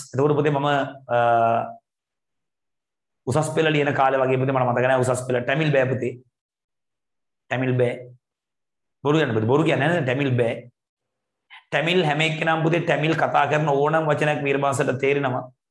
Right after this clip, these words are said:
මට ටැමිල් කතා කරන්න බෑ. හරිනේ? ඇත්ත කතාව කියන්නේ.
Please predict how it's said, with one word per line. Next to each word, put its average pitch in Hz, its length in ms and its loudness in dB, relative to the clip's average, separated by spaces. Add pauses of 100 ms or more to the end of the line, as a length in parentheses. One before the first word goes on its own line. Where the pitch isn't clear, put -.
(420)
මට 143 180 0
ටැමිල් 170 240 0
කතා 143 240 2
කරන්න 131 320 0
බෑ. - 360 -4 (1800)
හරිනේ? 123 260 -2 (440)
ඇත්ත 196 100 -2
කතාව 110 360 -2
කියන්නේ. 120 320 -10